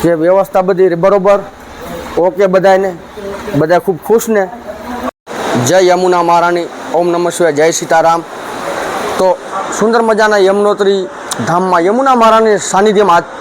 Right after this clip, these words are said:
બધાને મારી નમ્ર પ્રાર્થના કે મારી પોતાની ચેનલ મેહુલ રામાનંદી જે તમને સુંદર મજાના બ્લોગ,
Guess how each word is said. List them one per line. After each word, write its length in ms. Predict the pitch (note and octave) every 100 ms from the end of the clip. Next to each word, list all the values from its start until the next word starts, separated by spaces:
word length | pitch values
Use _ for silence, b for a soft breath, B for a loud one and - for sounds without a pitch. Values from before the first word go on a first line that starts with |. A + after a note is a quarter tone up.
| - - - - - - -
બધાને 340 | D3 F3 F3+
મારી 360 | D#3+ D#3 D3+ E3+
નમ્ર 300 | D#3+ F#3 F#3+
પ્રાર્થના 600 | - D#3 D#3 - D3 C#3+ - - - - -
કે 60 |
મારી 240 | D3 E3+ G3+
પોતાની 400 | E3 F#3+ G3 F#3
ચેનલ 360 | F3+ F#3 F3 D3+
મેહુલ 460 | C3+ D3+ F3+ F#3
રામાનંદી 640 | D#3+ E3+ F#3+ G3 F#3+ F#3+ F3 - - - - - -
જે 140 | E3
તમને 460 | G#3+ A3 A3+ A3+ A3 G3+ - - - -
સુંદર 220 | A#3 C#4
મજાના 380 | B3+ A#3 A#3 A3
બ્લોગ, 340 | F3 G#3 G#3